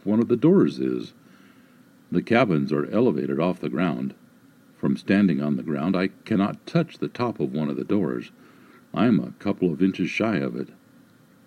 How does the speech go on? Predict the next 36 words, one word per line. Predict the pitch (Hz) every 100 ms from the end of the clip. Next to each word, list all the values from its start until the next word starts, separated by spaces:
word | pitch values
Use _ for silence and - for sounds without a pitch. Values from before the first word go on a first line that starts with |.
| - - _ -
I | 78
checked | - 110 -
the |
next | 73 76 -
day. | - 92 67 58 _ _ _ _ _ - _ - _ -
I | 87
would | 78 -
estimate | 95 - 90 95 -
that | 67
this | - 98
thing | - 98 104
was | 80
probably | - - 127 127 - - 67
around | 73 73 71 69 - -
eight | 85 -
feet | - 87 -
tall, | - 98 76 67 - - -
or | 73
close | - - - 127 -
to | - 110
it. | 64 - - _ - _ _ - _ _
Again, | 90 80 104 101 73 65 - _ _ _ _
I | 107
lay | 113 123 110
awake | 78 82 107
for | - 76
the | 67
remainder | 69 78 117 90 67
of | 64
the | 69
night, | 73 95 65 - _ _ _ - -
my | 80
hatchet | - 120 - 78
by | 73 76
my | 65
side. | 65 90 78 60 69